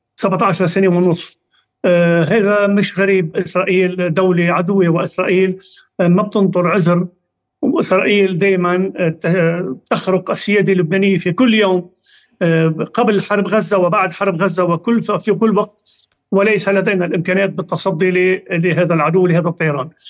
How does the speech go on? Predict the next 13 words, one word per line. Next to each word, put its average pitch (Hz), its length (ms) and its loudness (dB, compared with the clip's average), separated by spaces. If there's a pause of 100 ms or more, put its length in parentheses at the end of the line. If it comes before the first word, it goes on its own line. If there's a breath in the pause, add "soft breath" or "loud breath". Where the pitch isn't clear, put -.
(260 loud breath)
إنما 214 460 2
اليوم 214 500 -2 (320)
ال-، 196 220 2
اللي 196 520 2
صار 156 340 -2
هو 196 200 2 (280)
سيغير 196 720 0 (760)
برأيي، 160 600 0 (400)
أو 175 60 2
سيحاول 202 720 0
أن 196 120 2
يغير 202 520 2
قواعد 196 520 0